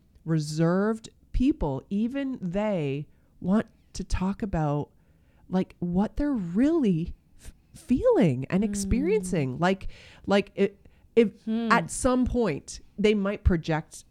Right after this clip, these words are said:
Speaker 1: some defense at first, they might, but eventually, and,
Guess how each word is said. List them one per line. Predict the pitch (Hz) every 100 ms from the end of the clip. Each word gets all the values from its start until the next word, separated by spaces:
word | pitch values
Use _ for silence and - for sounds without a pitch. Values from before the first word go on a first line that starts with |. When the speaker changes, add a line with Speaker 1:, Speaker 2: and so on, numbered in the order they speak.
| -
Speaker 1:
some | - - 165 165 160 156 170 - _ _ _ _ -
defense | 156 170 185 214 233 - -
at | 165 - _
first, | 226 233 247 -
they | 165
might, | 165 160 160 - - - _ _ -
but | 190 -
eventually, | 175 170 190 240 269 214 151 -
and, | 208 233